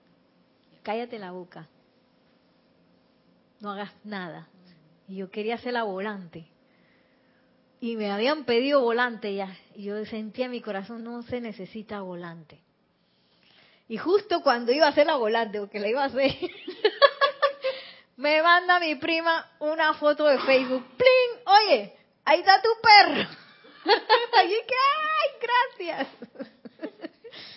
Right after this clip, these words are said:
Ah, sí, porque empezaba todo el mundo a decirme, "¿Y dónde están las volantes? Que hay que pegar volantes". Pero mi corazón me decía, "No, no se necesita.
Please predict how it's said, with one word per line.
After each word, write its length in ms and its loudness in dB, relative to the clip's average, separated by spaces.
Ah, 240 -6
sí, 140 -4
porque 220 2
empezaba 480 0
todo 80 4
el 80 -2
mundo 160 -4
a 40 -2
decirme, 260 -6
"¿Y 40 -6
dónde 340 -6
están 260 -4
las 160 -2
volantes? 480 -4
Que 80 -10
hay 100 -10
que 100 -6
pegar 280 -6
volantes". 520 -8
Pero 160 -10
mi 120 -14
corazón 360 -8
me 80 -12
decía, 360 -10
"No, 420 -6
no 220 -4
se 140 -12
necesita. 640 -18